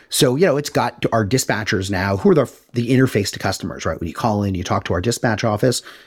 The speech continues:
you know, they're, they're talking about and checking the Google reviews on a daily basis. And, um, you know, it's, it's really cool to see that and to see everyone starting to take some some more pride in, in the business itself and in our reputation in the industry and in the, in the area.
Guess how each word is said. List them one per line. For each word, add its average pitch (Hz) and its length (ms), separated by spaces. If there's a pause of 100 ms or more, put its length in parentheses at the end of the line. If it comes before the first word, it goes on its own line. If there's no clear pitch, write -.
(120)
you 135 80
know, 113 180 (220)
they're, 139 340
they're 135 220
talking 139 340
about 104 180
and 110 80
checking 123 300
the 104 60
Google 113 260
reviews 117 380
on 107 100
a 104 60
daily 98 460
basis. 123 520
And, 82 300 (180)
um, 104 340
you 131 80
know, 127 60
it's, 120 120
it's - 180
really 151 160
cool 135 200
to 92 80
see 120 180
that 104 120
and 90 80
to 98 60
see 110 160
everyone 101 240
starting 95 240
to 85 40
take 101 220
some 85 300 (300)
some 131 140
more 113 180
pride 98 500
in, 92 220
in 110 140
the 95 80
business 92 440
itself 90 420
and 92 80
in 87 80
our 85 120
reputation 90 600
in 90 80
the 92 120
industry 82 460
and 92 80
in 87 80
the, - 160
in 110 80
the 92 120
area. - 340